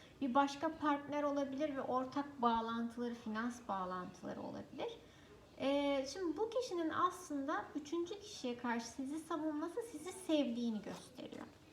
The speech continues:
Burada kupa kralını atmış. Yani size duygularının yoğun olduğunu ama aynı zamanda da mantık çalıştırdığını, yani hani sadece duygularla hareket etmek istemediğini,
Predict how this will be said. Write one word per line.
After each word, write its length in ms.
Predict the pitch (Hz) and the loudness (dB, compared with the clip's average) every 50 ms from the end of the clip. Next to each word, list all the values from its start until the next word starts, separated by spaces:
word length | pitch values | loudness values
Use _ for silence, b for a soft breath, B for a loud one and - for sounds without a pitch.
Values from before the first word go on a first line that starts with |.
| B B B B B B B B - | B B B B B B B B -4
Burada 200 | 277 262 320 359 | -4 -2 -2 0
kupa 380 | 359 - 294 - - 254 247 | 2 4 4 4 4 2 0
kralını 420 | - 208 196 190 190 190 185 - - | 0 -4 -6 -6 -6 -6 -6 -6 -8
atmış. 400 | - - - - - - - 240 | -8 -10 -12 -14 -14 -10 -6 -2
Yani 200 | 247 254 247 240 | -2 0 0 -2
size 320 | - 247 262 311 294 254 | -2 0 2 2 2 4
duygularının 760 | 269 277 277 247 254 277 269 277 277 277 277 269 254 240 220 | 2 0 0 2 2 2 2 2 2 2 0 0 0 -2 -2
yoğun 320 | 208 208 220 262 311 349 | -2 0 0 0 0 0
olduğunu 560 | 359 349 349 349 330 320 330 330 330 359 480 - B B B B B B B B B B | 0 -2 -2 -2 -2 -4 -4 -6 -6 -8 -8 -10 B B B B B B B B B B
ama 260 | - 330 415 - 494 480 494 523 - - | 8 8 8 8 4 -2 -4 -4 -2 0
aynı 420 | 302 320 359 440 480 494 480 427 370 | 0 2 2 2 0 -2 -6 -4 -4
zamanda 540 | 339 320 302 294 277 269 269 285 320 349 - | -2 -2 0 0 0 0 0 -2 -4 -4 -4
da 60 | 494 427 339 311 311 | -2 0 2 4 4
mantık 540 | 330 339 349 339 339 339 - 392 381 381 - - - - - | 4 4 2 0 -2 -4 -4 -6 -6 -8 -10 -12 -16 -16 -6
çalıştırdığını, 1040 | - 247 214 196 196 - - - - - 190 175 - - - - - - 220 - | -2 -2 0 0 -2 -6 -10 -10 -8 -6 -6 -6 -6 -8 -8 -6 -6 -6 -6 -6
yani 360 | - 247 254 247 240 247 247 269 | -2 0 2 2 2 2 2 0
hani 240 | 277 269 285 285 285 - B B B B B B B | 0 0 0 -2 -2 -4 B B B B B B B
sadece 580 | - - 349 339 381 381 381 330 339 330 277 | -2 6 8 8 8 8 6 2 -2 -2 0
duygularla 640 | 285 311 311 302 311 320 330 330 330 330 330 320 311 302 | 2 4 2 4 2 2 4 4 4 4 2 0 0 0
hareket 380 | 311 302 302 - 320 320 311 | 0 0 0 0 -2 0 0
etmek 380 | 302 294 294 294 302 294 294 294 | 0 0 0 -2 -2 -2 0 -2
istemediğini, 800 | 277 - - - 320 320 320 302 262 214 202 202 190 196 214 | -4 -4 -4 -4 -2 0 2 2 0 0 -2 -4 -4 -4 -4